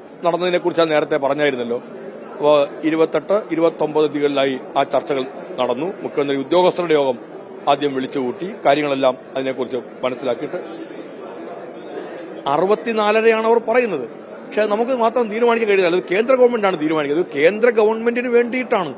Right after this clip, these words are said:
ഈ സംഭരണമെല്ലാം നടക്കുന്നത്. അപ്പോൾ സ്വീകരിക്കുന്നത്, സംഭരിക്കുന്നത്,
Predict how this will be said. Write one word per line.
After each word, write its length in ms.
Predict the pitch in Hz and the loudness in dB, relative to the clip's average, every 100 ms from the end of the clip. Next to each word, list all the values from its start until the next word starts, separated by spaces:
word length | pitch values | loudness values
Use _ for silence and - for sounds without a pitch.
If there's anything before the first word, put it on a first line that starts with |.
| - - - 160 | -12 -16 -10 -6
ഈ 80 | |
സംഭരണമെല്ലാം 720 | 196 170 180 185 208 180 170 175 | 2 2 4 2 2 2 0 0
നടക്കുന്നത്. 540 | 143 151 165 120 110 - - - - - | 0 0 -2 -4 -6 -10 -16 -16 -14 -6
അപ്പോൾ 200 | - 202 | 2 2
സ്വീകരിക്കുന്നത്, 840 | - 151 202 247 247 262 247 214 | 2 0 2 0 0 2 8 8
സംഭരിക്കുന്നത്, 760 | 160 170 208 240 269 254 170 | 6 2 2 2 4 4 4